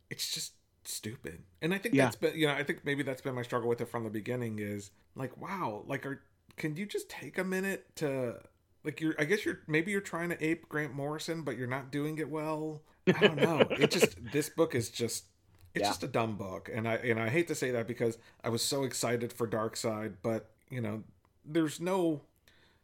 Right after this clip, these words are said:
Speaker 1: there's no real emotion or character development or anything because it's just nonstop stupid shit being thrown at you.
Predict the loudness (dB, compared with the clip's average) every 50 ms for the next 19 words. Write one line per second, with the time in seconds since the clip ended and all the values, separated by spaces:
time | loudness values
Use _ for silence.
0 | _ _ -6 -6 -6 -4 -4 -2 -2 -2 -2 -2 -4 -2 -2 -2 -2 -2 -2 -4
1 | -4 -4 -4 -2 -2 -2 -4 -4 -6 -4 -4 -4 -4 -4 -4 -4 -4 -6 -6 -8
2 | -8 -8 -8 -6 -6 -6 -4 -2 -2 -4 -4 -6 -6 -6 -6 -6 -6 -6 -6 -6
3 | -8 -10 -8 -8 -6 -6 -6 -4 -4 -6 -6 -6 -8 -12 -16 -12 -8 -8 -6 -4
4 | -4 -4 -6 -6 -6 -6 -6 -6 -6 -6 -6 -6 -6 -8 -8 -8 -8 -8 -8 -8
5 | -8 -10 -8 -8 -8 -8 -8 -8 -8 -6 -6 -6 -6 -6 -6 -6 -6 -8 -8 -8
6 | -8 -8 -8 -8 -10 -12 -12 -10 -10 -10 -10 -10